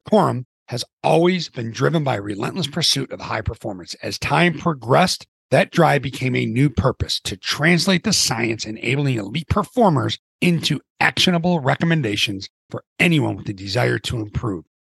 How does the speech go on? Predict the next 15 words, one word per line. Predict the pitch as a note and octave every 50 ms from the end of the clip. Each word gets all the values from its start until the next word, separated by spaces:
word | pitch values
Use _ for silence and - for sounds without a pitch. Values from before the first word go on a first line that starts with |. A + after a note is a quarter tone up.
| _ _ _ - - _ -
Fueled | F3 F#3 G3 A3 A#3+ B3+ B3+ A#3
by | F3 D#3+ C#3+
a | C3+ B2 A#2+ A2+ G2+ -
deep-rooted | D#3+ G3 A3 _ - G3 F#3+ F#3+ F#3+ F#3+ D#3 -
desire | F3 F3 D#3+ C#3 D#3 C#3 B2+ G#2 - _ _ _ _ _
to | - - A2+
help | G#2+ - E3 G3 G3+ - -
others | - F#3 F#3 F3+ F3 D#3 C3 C#3+
live | E3 E3 C3+
a | C3 A2+ G#2
more | G#2+ A#2 C3 D#3 F#3 F3
fulfilled | - - C3+ A#2+ - - - D#3+ E3 F3 F3 D3
and | B2 G#2+ G2+
healthy | - - C3+ D#3+ F3 - G3 F3+
life, | D#3 C#3+ A2+ F#2+ - _